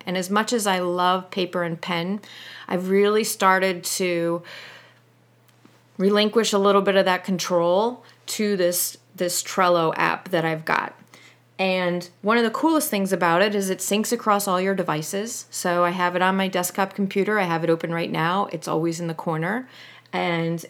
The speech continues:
if I leave the house, it automatically updates magically into the cloud. And it's on my phone, it's on my tablet, whatever I need it for, so I can look things up. I've used a variety of different list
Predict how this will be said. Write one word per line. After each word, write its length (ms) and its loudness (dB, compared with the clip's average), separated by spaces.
if 160 -4
I 100 4
leave 240 0
the 60 -2
house, 640 0
it 260 0
automatically 880 2
updates 440 -2
magically 540 0
into 240 -2
the 80 -4
cloud. 480 0
And 480 0
it's 220 -4
on 200 -2
my 140 0
phone, 460 2
it's 140 -4
on 120 0
my 140 0
tablet, 540 0
whatever 480 0
I 160 0
need 220 -2
it 120 -8
for, 400 -8
so 160 2
I 80 4
can 180 -2
look 200 -4
things 260 -4
up. 260 -8
I've 180 -2
used 420 -2
a 60 -4
variety 560 2
of 180 -4
different 800 -2
list 580 -2